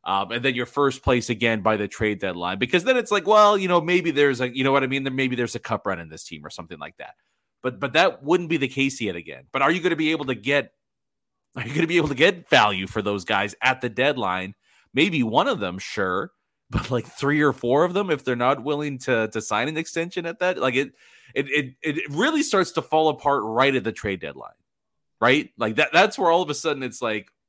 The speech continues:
"Uh-oh, we made a mistake trying to run it back," <laughs> because you know that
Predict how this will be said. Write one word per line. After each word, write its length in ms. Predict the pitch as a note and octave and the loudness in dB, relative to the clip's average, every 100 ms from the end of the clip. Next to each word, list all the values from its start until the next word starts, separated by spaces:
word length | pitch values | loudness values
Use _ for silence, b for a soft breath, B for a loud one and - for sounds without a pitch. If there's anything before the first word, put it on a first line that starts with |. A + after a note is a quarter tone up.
| _ _ - | _ _ -8
"Uh-oh, 580 | C3 - - A2+ A2+ A2+ | -6 -4 -2 0 2 0
we 260 | A2+ A#2 A2+ | 0 -4 -4
made 300 | A2 A2+ A2 | -2 -2 -2
a 40 | |
mistake 420 | G#2+ - F#2+ F2 | -6 -6 -6 -8
trying 200 | - F2+ | -6 -6
to 80 | F2+ | -6
run 160 | F2+ F2 | -6 -8
it 120 | E2 | -6
back," 280 | F2 C#3 B2+ | -8 -6 0
<laughs> 40 | |
because 400 | C#3+ B2 E3 B2 | 0 2 0 0
you 120 | C#3+ | -6
know 320 | C#3 C#3+ D3 C3 | -2 2 2 0
that 300 | A2+ G#2+ | -2 -4